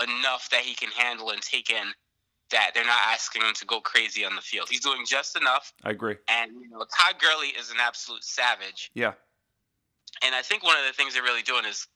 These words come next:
Speaker 1: kinda giving him a chance, 'cause, uh, uh, one of the problems that we had last year when everyone was, you know, so high on Todd Gurley was that was really all they had. They would just stack the box against his team
Speaker 2: Mm-hmm.
Speaker 1: and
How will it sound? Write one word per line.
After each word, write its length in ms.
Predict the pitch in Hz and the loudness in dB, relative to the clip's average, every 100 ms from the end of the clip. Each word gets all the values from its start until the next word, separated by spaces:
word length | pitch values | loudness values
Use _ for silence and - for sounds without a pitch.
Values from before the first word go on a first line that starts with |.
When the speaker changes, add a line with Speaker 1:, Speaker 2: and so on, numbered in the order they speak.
| - | 6
Speaker 1:
kinda 160 | 131 | 6
giving 260 | 123 123 120 | 6 0 0
him 100 | 113 | -2
a 40 | |
chance, 400 | 110 120 113 - - _ _ _ - | -2 -2 -2 -8 -12 _ _ _ -4
'cause, 180 | 143 | 0
uh, 220 | 143 147 143 - | 2 2 2 2
uh, 120 | 156 | 2
one 160 | 175 | 4
of 60 | 220 | 4
the 80 | - | 2
problems 460 | - 156 160 156 | 4 4 4 0
that 80 | 139 | -2
we 120 | 127 | -6
had 300 | 123 123 117 | 0 0 0
last 380 | 110 107 120 - | 2 2 2 -2
year 140 | 107 101 | -6 -6
when 140 | 104 | -6
everyone 540 | 98 113 117 113 113 | -8 -8 -6 -4 -6
was, 180 | 101 95 | -10 -14
you 100 | 107 | -10
know, 160 | 98 85 | -10 -10
so 220 | - 110 | -10 -8
high 240 | 107 110 101 | 0 2 2
on 60 | 98 | -2
Todd 280 | 98 95 | 0 0
Gurley 300 | - 101 92 92 _ - _ _ _ | 0 0 -2 -6 _ -20 _ _ _
was 260 | 110 117 - | -6 -4 2
that 180 | 139 180 | 4 4
was 180 | 151 | -2
really 260 | 127 135 131 | 0 0 2
all 160 | 123 123 | 0 2
they 80 | |
had. 240 | 143 175 113 | 4 2 2
They 60 | 110 | -6
would 120 | 110 | -8
just 160 | - | -8
stack 280 | - 120 113 | -2 0 0
the 60 | - | -4
box 360 | - - - | -2 -2 -4
against 240 | 113 113 - | -6 -6 -6
his 120 | - | -10
team 300 | - 101 104 - - | -8 -8 -8 -14 -10
Speaker 2:
Mm-hmm. 200 | 117 127 120 - | -4 -2 -2 0
Speaker 1:
and 280 | 101 110 | 0 0